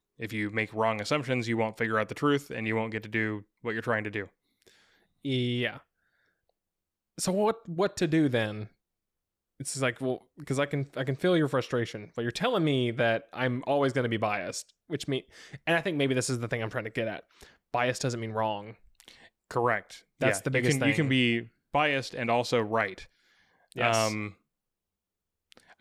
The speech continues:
Speaker 1: the important thing about acknowledging biases is that if you, if, if you're, if you are actually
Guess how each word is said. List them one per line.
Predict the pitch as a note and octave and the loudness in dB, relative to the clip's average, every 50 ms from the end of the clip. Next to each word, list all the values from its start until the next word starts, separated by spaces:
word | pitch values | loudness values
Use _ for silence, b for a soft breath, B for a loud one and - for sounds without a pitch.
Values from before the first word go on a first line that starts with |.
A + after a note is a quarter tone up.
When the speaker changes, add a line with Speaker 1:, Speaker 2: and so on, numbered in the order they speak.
| - - - | -16 -14 -10
Speaker 1:
the | E3+ D3+ D3+ D3+ | -2 2 2 4
important | C#3+ C3+ - F3+ G3+ G3 F3+ D3+ | 4 2 2 0 0 0 -2 -2
thing | E3+ D#3 C#3+ C3+ | 0 2 2 2
about | B2+ C3 B2 A#2+ A#2 | 2 2 2 2 0
acknowledging | A#2+ A#2+ C3 B2+ B2 A#2+ A#2 A2+ A#2 A2 G#2 | 0 0 2 2 2 2 2 0 -2 -4 0
biases | B2+ B2+ B2+ B2 A#2+ A#2 - - A2 G#2+ G#2 G#2 G#2 A#2 | 0 2 2 2 2 0 0 -2 -2 0 0 -2 -4 -6
is | - - A#2+ A2+ A2 | -4 -4 -4 0 0
that | A#2+ A2+ A2+ - - | 0 0 0 -2 -4
if | A#2+ A2+ | -4 -2
you, | C#3 D#3 E3 E3 D#3+ - | 2 2 4 4 2 2
if, | C#3 C#3 B2 - | 0 -2 -2 0
if | - D3 C3 D3+ | -2 -2 2 2
you're, | G3 G#3 F#3+ - - - | 2 2 2 0 -2 -4
if | E3+ - | -4 -2
you | F#3 G3+ D3 | 0 0 2
are | C#3 C#3 C3+ A#2+ A#2 | 2 4 4 4 2
actually | B2 B2 B2 - - A#2+ A#2 A#2 A2 | 2 0 0 -2 0 0 0 0 0